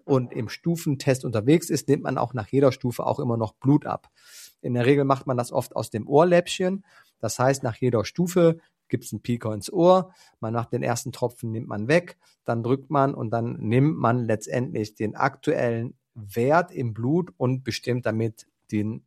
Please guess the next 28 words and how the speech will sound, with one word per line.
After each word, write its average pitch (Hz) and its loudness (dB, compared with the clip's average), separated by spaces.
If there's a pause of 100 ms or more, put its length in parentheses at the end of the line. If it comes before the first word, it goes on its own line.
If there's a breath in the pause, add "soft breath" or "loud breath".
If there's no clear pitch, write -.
den 104 -8
Laktatspiegel. 107 -2
Und - -10
dieser 117 -4
Laktatwert 131 -2
gibt 131 -6
dann 107 -2
auch - -2
Auskunft 143 0
über, 131 4 (640 loud breath)
ja, 113 -2 (760)
was 117 -8
passiert 139 -2
da 165 4
eigentlich? 175 -2 (500 soft breath)
Ähm, 117 -2
letztendlich, 156 0
ähm, 120 -4
Laktat 131 0
ist - -8
kein 120 -4
Abfallstoff, 185 0
sondern 143 2
einfach 135 -2
ein 120 -4
ganz 123 -2
normaler 117 0
Energieträger. 113 -4